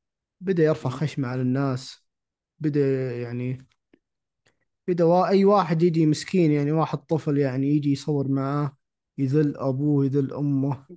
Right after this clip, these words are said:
Speaker 1: ليه ما يصور معاه؟
Speaker 2: مم.
Speaker 1: ففكرة إن التصوير هذا إكس، بصراحة أنا، أنت تتفق معاي إن التصوير ف-، حتى لو إنه راضي.
Speaker 2: لا، شوف التصوير بال-، إذا كان هو، شوف، إذا أنه راضي، بالنسبة لي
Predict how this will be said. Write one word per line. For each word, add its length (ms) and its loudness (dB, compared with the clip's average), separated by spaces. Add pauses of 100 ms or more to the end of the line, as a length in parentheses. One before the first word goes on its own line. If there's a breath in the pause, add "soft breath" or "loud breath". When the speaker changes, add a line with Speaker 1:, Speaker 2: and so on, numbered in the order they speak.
(120)
Speaker 1:
ليه 200 0
ما 160 -2
يصور 380 -4
معاه؟ 340 -6
Speaker 2:
مم. 180 -12 (1040)
Speaker 1:
ففكرة 680 -2
إن 140 2
التصوير 560 -2
هذا 200 -4
إكس، 500 -14 (840)
بصراحة 480 -4
أنا، 220 0
أنت 200 -6
تتفق 400 -6
معاي 420 -6 (440)
إن 160 -6
التصوير 520 -4
ف-، 140 -16 (220)
حتى 460 0
لو 180 6
إنه 160 4
راضي. 380 -2 (1400)
Speaker 2:
لا، 100 -4
شوف 140 -2
التصوير 420 -4
بال-، 140 -6
إذا 220 -4
كان 400 -2
هو، 60 0
شوف، 220 -10
إذا 180 -6
أنه 180 -4
راضي، 300 -2
بالنسبة 340 -6
لي 280 -4